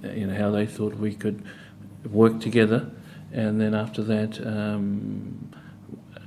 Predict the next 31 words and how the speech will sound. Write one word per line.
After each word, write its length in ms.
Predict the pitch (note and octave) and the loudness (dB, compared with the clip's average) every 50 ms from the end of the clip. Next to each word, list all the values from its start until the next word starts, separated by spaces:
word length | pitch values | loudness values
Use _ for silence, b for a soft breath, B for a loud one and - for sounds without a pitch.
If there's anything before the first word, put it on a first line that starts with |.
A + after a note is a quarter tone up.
| - - - - - - | -18 -18 -18 -18 -14 -12
w-, 200 | - - - - - - - - - - - - - | -10 -10 -10 -12 -14 -16 -18 -18 -18 -16 -14 -8 -6
after 300 | A#2 A2+ A2 - - A2+ | -6 -6 -6 -2 2 4
that, 300 | A2 G2+ G2+ - - - | 4 4 4 2 -2 0
to 120 | - A2 | 4 4
watch 240 | G#2 G#2 G2+ - - | 6 6 4 2 0
the 80 | - A2+ | 2 4
game. 380 | A#2 D3+ G#2+ D#2+ - - - - - - - - - - - - - - - - - - - B B B B B B B B | 6 6 6 6 4 0 -6 -10 -12 -12 -10 -10 -10 -10 -10 -10 -10 -10 -10 -10 -8 -8 -8 B B B B B B B B
So 220 | - - A#2+ A2+ | 8 12 12 12
from 460 | A2 - C#3 C3 B2+ B2 A#2 A#2+ A#2+ - | 12 12 12 12 12 12 12 12 12 12
all 200 | B2 C3 C3+ C#3 | 12 12 12 12
that 160 | C3 A#2+ A#2 - - - - - - - | 12 12 10 6 -4 -12 -16 -18 -16 -14
stuff 320 | - - - B2+ A#2+ - - | -8 -2 0 0 0 0 -2
that 100 | A2 - | -2 0
they 120 | A2+ A2 | 0 0
put 280 | A2 - - B2 - - | 0 0 -2 -2 -2 -2
together, 460 | A#2 A2 B2 B2 B2 A2 G#2+ G#2+ - - - - - | -2 2 4 4 4 4 2 -4 -6 -10 -12 -8 -4
uh, 160 | C3 A2 G#2+ | -2 0 2
all 120 | G#2+ A2+ A2 | 4 4 6
the 80 | A2 | 6
information 400 | A#2 A2+ - A#2 A2+ A2+ A2+ - | 6 4 2 2 0 0 0 0
we 60 | A#2 G#2+ | -2 -4
put 200 | - A2+ G#2+ - | -2 -4 -6 -4
together, 340 | - - A#2 A2+ A2+ A2 B B B B B B B B B - - | -2 0 0 2 0 -2 B B B B B B B B B -4 0
the 160 | A2+ A2 A2 - - - - - | 0 2 2 0 -6 -10 -6 4
president 480 | - B2 A2 A2 A2+ A2 A2 G#2 G#2 | 6 8 8 8 8 6 4 4 6
then 160 | A2+ A2 G#2+ G#2+ | 6 6 4 4
set 180 | - A#2+ G#2+ | 4 2 2
up 100 | G#2+ G#2+ | 2 2
a 60 | - | -2
task 500 | G2 - - - B2+ B2 B2+ C3 B2+ - | -4 -6 -4 -2 2 2 2 2 0 -4
force 460 | - - A3 G#3+ G3+ G#3 - - - | -4 -2 -2 -2 -2 -2 -6 -10 -14